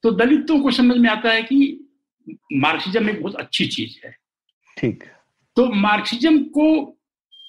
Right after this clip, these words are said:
Speaker 1: हमने कितनी बार, अब, अब तो खैर टेक्नोलॉजी आ गई, अब रिकॉर्ड कर सकते हैं, कितनी बार दलितों को मंचों से इंटेलेक्चुअल्स को बोलते हुए सुना है कि, दलित इंटेलेक्चुअल्स को, कि बाबा साहब ने जो कैपिटलिज्म के खिलाफ लड़ाई शुरू की थी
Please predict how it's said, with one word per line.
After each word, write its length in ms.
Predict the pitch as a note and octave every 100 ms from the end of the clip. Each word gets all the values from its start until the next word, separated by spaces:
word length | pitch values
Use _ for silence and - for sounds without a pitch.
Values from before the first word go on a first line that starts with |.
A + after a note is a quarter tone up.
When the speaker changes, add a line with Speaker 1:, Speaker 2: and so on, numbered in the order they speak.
| _
Speaker 1:
हमने 280 | - A#3 D#4
कितनी 420 | - C#4 C#4 F4
बार, 280 | D4+ B3 G#3+
अब, 160 | G#3 -
अब 140 | - -
तो 60 | A#3
खैर 500 | - A#3+ A#3+ G#3+ G#3
टेक्नोलॉजी 460 | G3+ G#3+ G#3 A3 A#3
आ 140 | A3
गई, 140 | G#3 G#3+
अब 140 | G#3
रिकॉर्ड 600 | F#3+ - D3+ D#3+ F#3 G#3
कर 80 | F#3+
सकते 320 | E3 D#3 -
हैं, 280 | D#3 E3+ C#4 C#4 _ _ _ _ _ _ _ _
कितनी 400 | C#4 D#4+ F4 F4
बार 400 | D4 C#4 C#4+ G#3+
दलितों 380 | A#3 A#3+ C4+ B3
को 160 | C4
मंचों 540 | A#3+ F#3+ G#3+ G3+ C4+ B3
से 160 | -
इंटेलेक्चुअल्स 920 | B3+ C4+ C#4 A#3 A#3 C4 B3 E4+ F#4+ C#4
को 80 |
बोलते 340 | B3 A#3+ A#3 A#3
हुए 140 | A3
सुना 240 | G3+ G3+ G#3
है 200 | F#3+ F#3+
कि, 520 | - A#3+ D4 - _
दलित 280 | C3+ G#3 C4+
इंटेलेक्चुअल्स 520 | A#3 G3+ F#3 G3+ F#3
को, 380 | - C4 D#4+ C#4+ _ _ _ -
कि 100 | G3
बाबा 340 | C#3 F#3 G#3+
साहब 360 | - G3 G3 F#3+
ने 120 | G3
जो 180 | F3+ F#3
कैपिटलिज्म 480 | F3 D#3 F3 G#3
के 120 | F#3+ E3+
खिलाफ 260 | D#3+ F3 D#3+
लड़ाई 280 | D#3 E3
शुरू 200 | D#3 E3
की 200 | F3 -
थी 380 | D#3+ E3+ F#3 -